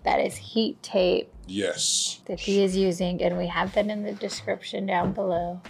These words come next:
Speaker 2: Yep. Oh, you know what? I don't think I put that in the other video. I think I'm tripping. I'm gonna put some woods just so, yes, so we can get nice pressure. Look at that. Come on, guys. Come on. Oh, is that even? We're gonna get really good pressure, 'cause that's what, that's what matters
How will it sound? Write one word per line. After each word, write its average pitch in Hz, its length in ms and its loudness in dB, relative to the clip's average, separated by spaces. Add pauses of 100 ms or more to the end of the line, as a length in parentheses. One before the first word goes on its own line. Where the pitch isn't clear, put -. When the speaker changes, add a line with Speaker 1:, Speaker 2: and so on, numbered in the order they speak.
(100)
Speaker 2:
Yep. 110 400 2
Oh, 127 320 4
you 123 80 8
know 143 140 6
what? 147 180 4
I 135 60 4
don't 175 100 4
think 170 140 0
I 120 40 2
put - 200 -2
that 147 120 4
in 131 100 6
the 104 140 4
other 131 140 6
video. 160 380 2 (160)
I - 40 -4
think 147 160 2
I'm 104 100 2
tripping. - 360 0 (160)
I'm 113 120 4
gonna 131 80 6
put 139 120 2
some 104 220 2
woods 123 420 6
just - 320 4
so, 120 340 4 (140)
yes, 95 300 0
so 107 120 2
we 107 120 2
can 110 60 -2
get 98 120 2
nice 110 260 2
pressure. - 440 0
Look 95 180 -4
at 90 120 -12
that. - 260 -10
Come 147 240 4
on, 98 220 2
guys. 92 420 0
Come 143 120 2
on. - 120 2
Oh, 135 180 0
is 101 80 -8
that 110 140 -2
even? 120 200 -4 (140)
We're 120 140 4
gonna 117 140 4
get 98 160 2
really 135 460 6
good 139 240 2
pressure, - 300 2
'cause 92 140 -8
that's 123 260 2
what, 147 320 2
that's 123 220 2
what 135 120 4
matters 117 500 4